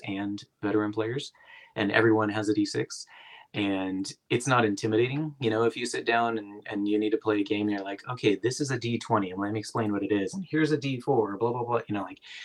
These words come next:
you're already starting to lose people. It's that barrier to entry that we talked about. So I deliberately made it, um, using D six, and I just happen to love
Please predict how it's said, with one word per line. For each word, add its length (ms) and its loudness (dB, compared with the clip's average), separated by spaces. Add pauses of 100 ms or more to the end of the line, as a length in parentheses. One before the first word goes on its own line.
(220)
you're 140 8
already 240 6
starting 280 -2
to 60 -10
lose 220 0
people. 320 -8
It's 100 -8
that 160 -8
barrier 280 -2
to 60 -10
entry 320 -2
that 120 -6
we 80 -4
talked 240 -8
about. 260 -6 (560)
So 420 8
I 140 2
deliberately 540 0
made 300 -4
it, 200 -6 (160)
um, 400 -6
using 320 2
D 140 4
six, 500 -4 (180)
and 540 -4 (320)
I 80 4
just 160 0
happen 240 0
to 60 -2
love 260 -2